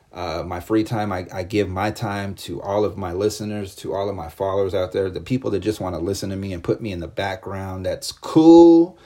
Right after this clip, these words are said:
with me, man. It's cool. I just like to be here and entertain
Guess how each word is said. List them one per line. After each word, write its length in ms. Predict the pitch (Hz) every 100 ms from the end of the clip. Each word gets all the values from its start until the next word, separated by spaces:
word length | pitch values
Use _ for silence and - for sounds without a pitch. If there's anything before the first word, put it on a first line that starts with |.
| - -
with 400 | 107 123 135 135
me, 300 | 123 123 113
man. 480 | 95 98 104 104 98 _ _ _ -
It's 180 | 104
cool. 540 | - 165 156 117 78 - _ _ _ _ -
I 180 | 120 117
just 160 | 117
like 240 | 117 110 -
to 60 |
be 220 | 95 113
here 400 | 113 113 113 113 -
and 400 | 95 95 95 113
entertain 840 | 110 98 85 123 113 107 107 101